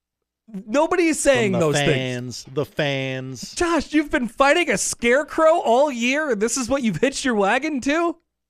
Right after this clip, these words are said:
Speaker 1: Oh,
Speaker 2: Yeah, maybe.
Speaker 1: no. Oh, no, no, no. Josh. I shouldn't have even asked you that question. And you should have just stuck with,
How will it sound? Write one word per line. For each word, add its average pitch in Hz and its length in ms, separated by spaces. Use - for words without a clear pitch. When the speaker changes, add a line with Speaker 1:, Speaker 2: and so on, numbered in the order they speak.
Speaker 1:
Oh, 123 320
Speaker 2:
Yeah, 165 120
maybe. 185 300
Speaker 1:
no. 101 220
Oh, 165 340
no, 104 420
no, 92 200
no. 90 400
Josh. 98 600
I 170 80
shouldn't 165 280
have 120 80
even 113 200
asked 110 240
you 113 80
that 107 140
question. 110 420
And 123 220
you 214 160
should 285 180
have 269 80
just 247 200
stuck 190 280
with, 185 240